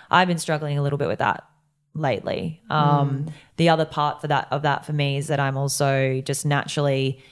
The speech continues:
Speaker 1: quite a, um, private person. I don't know. I don't, it, that's another thing. I hadn't, I hadn't made a con-,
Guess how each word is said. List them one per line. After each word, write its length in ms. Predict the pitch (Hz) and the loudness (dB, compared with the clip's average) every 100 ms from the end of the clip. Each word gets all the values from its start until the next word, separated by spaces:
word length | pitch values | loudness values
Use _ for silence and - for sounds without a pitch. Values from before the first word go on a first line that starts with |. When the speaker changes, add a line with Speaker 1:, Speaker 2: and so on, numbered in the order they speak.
| - _ _ _ _ _ - | -20 _ _ _ _ _ -20
Speaker 1:
quite 320 | - 147 139 | -2 0 0
a, 380 | 139 131 127 117 - - | 0 0 0 -2 -6 -6
um, 440 | 135 131 127 143 | -4 -2 -2 -6
private 500 | 143 139 135 139 - - _ - | -4 0 0 0 -4 -10 _ -2
person. 460 | 143 135 - 123 | 2 2 0 -4
I 80 | 135 | -2
don't 160 | 135 131 | -4 -2
know. 240 | 139 131 | -2 0
I 120 | - | -2
don't, 220 | 143 143 - | 0 -2 -2
it, 200 | 139 156 | -4 -2
that's 360 | 151 - - | -4 -4 -8
another 320 | - 139 135 | -4 -2 -2
thing. 160 | 139 147 | -2 -2
I 80 | 143 | 0
hadn't, 300 | 139 139 135 | 0 -2 -4
I 120 | - | -2
hadn't 300 | 139 165 - | -2 -2 -6
made 200 | - 151 | -6 -6
a 40 | |
con-, 260 | 143 143 139 | -4 -2 -2